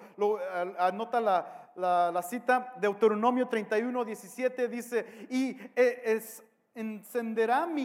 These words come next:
ira contra el que en aquel día los abandonaré." ¿Qué dice Dios? "Encenderá mi ira y luego los abandonaré. Y esconderé mi rostro de ellos.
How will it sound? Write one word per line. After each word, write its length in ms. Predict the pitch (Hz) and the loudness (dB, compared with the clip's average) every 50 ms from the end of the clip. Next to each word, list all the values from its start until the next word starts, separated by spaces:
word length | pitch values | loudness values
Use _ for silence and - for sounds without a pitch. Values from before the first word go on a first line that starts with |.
| 240 269 | -2 -2
ira 320 | 302 311 302 262 233 - | -2 0 0 -2 -2 -4
contra 420 | - 233 233 214 196 220 220 214 208 | -6 -8 -8 -8 -8 -4 -2 -2 -2
el 280 | 208 208 214 202 185 - | -2 -4 -8 -10 -12 -10
que 440 | - 226 208 196 - - _ _ _ | -8 -6 -6 -6 -8 -14 _ _ _
en 160 | - 208 214 | -8 -2 0
aquel 460 | 220 208 202 202 - 247 277 285 269 | 2 2 0 0 -4 -4 -4 -4 -4
día 520 | 233 254 254 240 233 233 214 - - - - - | -6 -4 -2 0 0 -2 -4 -8 -16 -18 -12 0
los 280 | 220 240 233 226 - - | 2 2 2 2 0 -4
abandonaré." 1200 | 208 220 233 202 247 247 247 233 233 226 269 277 277 294 285 269 330 381 381 302 226 175 156 - - - - - _ _ _ _ _ _ _ _ _ _ _ _ | -6 -6 0 2 2 2 2 0 2 2 2 4 6 6 6 6 6 8 8 6 6 4 -2 -8 -14 -18 -20 -20 _ _ _ _ _ _ _ _ _ _ _ _
¿Qué 120 | - 220 | -2 0
dice 240 | 233 277 277 285 294 | 0 0 0 0 0
Dios? 240 | 277 302 330 330 311 330 - - - | 2 4 4 4 2 0 -6 -16 -8
"Encenderá 580 | - 233 233 220 - 254 240 226 233 240 285 339 | -4 -4 -4 0 0 0 4 6 6 8 8 6
mi 120 | 381 403 | 6 4
ira 720 | 381 339 277 254 233 233 262 320 339 - - - - _ _ | 4 4 4 4 2 2 0 0 -4 -10 -18 -20 -20 _ _
y 80 | - 220 | -8 -6
luego 440 | 226 247 285 311 339 370 381 392 - - - - - - - _ _ _ _ | 4 8 8 8 8 8 4 0 0 -4 -12 -16 -18 -20 -20 _ _ _ _
los 240 | - 240 269 262 262 | -2 0 0 0 4
abandonaré. 920 | 233 254 262 262 269 262 247 262 262 254 254 254 254 311 311 247 185 - - - - - _ _ _ _ _ | 4 6 6 6 4 2 2 2 2 4 6 6 6 4 2 0 -2 -6 -14 -20 -20 -20 _ _ _ _ _
Y 180 | _ 277 285 302 | _ 0 2 2
esconderé 1080 | 302 285 302 - - - - - 311 302 285 277 277 269 285 277 269 294 339 381 415 415 415 | 2 2 0 -4 -10 -14 -6 0 0 0 2 0 8 12 12 12 12 12 8 6 6 4 2
mi 180 | 415 415 392 381 | 2 4 4 4
rostro 880 | 359 349 349 370 381 392 403 381 - - - - - 403 370 359 339 | 4 4 0 -2 0 0 0 -2 -4 -8 -14 -10 -4 0 0 2 2
de 240 | 302 302 294 277 233 - | 2 2 2 2 2 0
ellos. 1120 | - 269 311 339 370 359 359 370 370 381 359 349 339 302 254 208 - - - - - _ | -2 -2 -2 -2 -4 -4 0 0 2 2 2 2 2 2 0 -2 -6 -10 -16 -20 -20 _